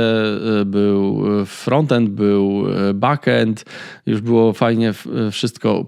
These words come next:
poukładane. Także tutaj miałem bardzo szybkie szkolenie, e, z takiego już w miarę sensownie działającego, em, działającego, mm, środowiska i,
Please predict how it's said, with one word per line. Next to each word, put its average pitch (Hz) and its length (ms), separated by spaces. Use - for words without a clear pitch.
poukładane. 117 800
Także 110 540
tutaj 117 220
miałem 110 220
bardzo 123 200
szybkie 117 280
szkolenie, 113 540
e, 107 560
z - 320
takiego 113 360
już 110 200
w 110 80
miarę 110 640
sensownie 113 500
działającego, 113 840
em, 101 1000
działającego, 110 540
mm, 104 1120
środowiska 113 920
i, 104 640